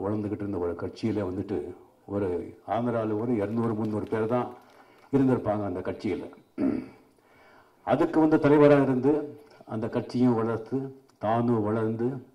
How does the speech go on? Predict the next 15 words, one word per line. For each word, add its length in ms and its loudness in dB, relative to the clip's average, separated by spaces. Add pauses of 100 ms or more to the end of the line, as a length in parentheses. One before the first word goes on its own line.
(400)
அந்த 280 -2
கட்சி 600 -2 (460)
வட 240 2
அகில 500 4
இந்தியா 680 8 (180)
கட்சி 320 0
தலைவரா 680 2 (180)
விளங்கி, 640 -2 (1120)
மந்திரியாகி 640 8
பல 180 0
பதவிகளை 440 4
வகித்து, 600 0 (320)
மக்களுக்கு 500 2
சேவை 340 4
செய்து 600 -2